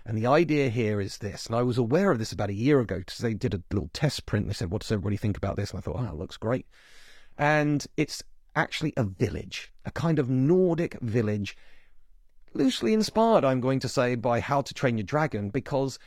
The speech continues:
whereas the outsides are your average wooden hut, on the top of the roofs, they're not covered in thatch and they're not covered in slate tiles.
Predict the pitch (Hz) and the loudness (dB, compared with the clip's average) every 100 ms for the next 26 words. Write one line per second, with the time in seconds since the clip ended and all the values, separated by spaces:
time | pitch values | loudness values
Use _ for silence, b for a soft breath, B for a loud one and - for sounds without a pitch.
0 | b 160 214 196 175 - b b - 147 | b 2 4 4 2 -2 b b -6 0
1 | 160 - 151 135 131 120 117 110 110 110 | 0 2 2 4 2 2 2 2 0 -2
2 | - 123 113 113 107 - _ - 104 123 | -2 -2 0 -2 -4 -6 _ -12 -4 0
3 | 123 117 110 - - 170 - - b b | 0 0 -4 -6 2 2 2 -6 b b
4 | b b b 131 127 123 117 - 208 208 | b b b 0 2 2 0 0 0 0
5 | 170 110 123 170 214 156 165 - 117 107 | 0 2 2 4 4 4 -2 -6 -4 -2
6 | 110 127 180 185 117 143 - - 135 120 | 0 2 2 2 2 -2 -6 -8 -4 0
7 | 117 110 104 113 104 101 - 151 127 135 | 0 -2 -4 -4 -4 -6 -4 0 0 0
8 | - - 110 107 110 175 - - 139 110 | -4 -4 -2 -2 2 2 0 -2 -4 0
9 | 117 110 95 b - 107 127 - - 131 | 0 0 -4 b -4 -4 -2 -6 -2 -2
10 | 120 - - - - 156 127 113 120 | -2 -4 -10 -8 -2 2 2 0 -2